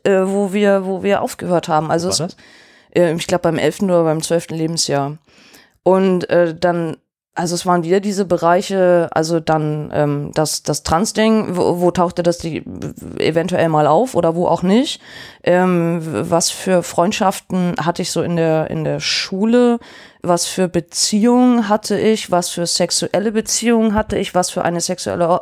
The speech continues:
Speaker 1: Orientierung hatte ich? Naja, also dann im weiteren Verlauf,
Speaker 2: So,
Speaker 1: also dann
Speaker 2: ja,
Speaker 1: im,
Speaker 2: verstehe.
Speaker 1: im, des Gesprächs, weil wir sind dann alles durch bis jetzt quasi, bis Mitte dreißig.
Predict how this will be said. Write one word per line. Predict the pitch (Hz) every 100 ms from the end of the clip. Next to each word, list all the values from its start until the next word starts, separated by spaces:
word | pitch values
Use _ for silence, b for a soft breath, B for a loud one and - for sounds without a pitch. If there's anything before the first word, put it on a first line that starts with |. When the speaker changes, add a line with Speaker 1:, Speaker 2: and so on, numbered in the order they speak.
| -
Speaker 1:
Orientierung | 214 262 247 240 156 247 254 226 233 233
hatte | 214 214 226
ich? | 214 202 - B B
Naja, | 170 196 -
also | 190 202
dann | 196 196
im | 185
weiteren | 175 202 202 175
Verlauf, | - 143 139 135
Speaker 2:
So, | 110
Speaker 1:
also | 147 151 147
dann | 151 147
Speaker 2:
ja, |
Speaker 1:
im, | 156 151
Speaker 2:
verstehe. | -
Speaker 1:
im, | 156 -
des | 165 -
Gesprächs, | - 170 147
weil | 151
wir | 160
sind | 170 175
dann | 156
alles | 165 170 -
durch | 170 202 -
bis | 165 160 - B B B B
jetzt | 180 175 -
quasi, | - 196 190
bis | 170 180
Mitte | 170 165
dreißig. | - 156 - 202